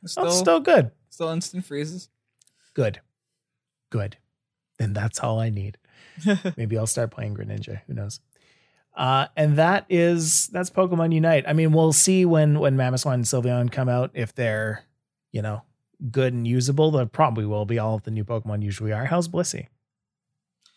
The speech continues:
Speaker 1: Eh.
Speaker 2: Okay,
Speaker 1: I
Speaker 2: never
Speaker 1: mean,
Speaker 2: mind.
Speaker 1: Blissey has, like, a factor where I don't know what it's doing.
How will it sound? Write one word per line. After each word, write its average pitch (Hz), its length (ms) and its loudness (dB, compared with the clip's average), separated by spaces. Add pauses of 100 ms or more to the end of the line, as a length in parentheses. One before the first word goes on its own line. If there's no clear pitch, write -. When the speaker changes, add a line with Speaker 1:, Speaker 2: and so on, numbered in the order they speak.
(360)
Speaker 1:
Eh. 180 200 -4 (460)
Speaker 2:
Okay, 120 300 0
Speaker 1:
I - 40 4
Speaker 2:
never 143 160 4
Speaker 1:
mean, - 80 4
Speaker 2:
mind. 180 200 2 (680)
Speaker 1:
Blissey 214 300 2
has, 240 240 4
like, 208 160 0
a 196 60 2
factor 165 460 0
where 147 120 0
I 139 120 4
don't 170 160 -2
know 185 140 -2
what 170 160 0
it's 151 140 -6
doing. 139 420 -8